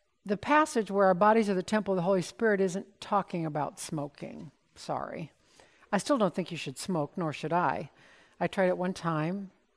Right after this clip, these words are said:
It wasn't that fun. Um, but it still is not good for your body. But see,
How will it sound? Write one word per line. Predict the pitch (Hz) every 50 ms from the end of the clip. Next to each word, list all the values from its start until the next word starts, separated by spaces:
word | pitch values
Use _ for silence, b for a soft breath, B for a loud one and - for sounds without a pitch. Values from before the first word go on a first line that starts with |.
| _ _ _ _ _ _ _ _ _ _ -
It | - 190
wasn't | 185 196 190 202 185
that | 180 156 -
fun. | - - 160 156 156 180 214 220 220 208 _ _ _ _ -
Um, | - 175 175 180 175 170 170 175 180 170 - _ B B B B B B B B B B B B B B B
but | - 214
it | 220 214
still | - - - 254 247 247 247 - - _
is | - 247 233 190 -
not | 220 202 180
good | - 185 170
for | - 180
your | 170 165
body. | 156 180 175 170 165 170
But | 170 170 214 208
see, | - - - 247 240 240 -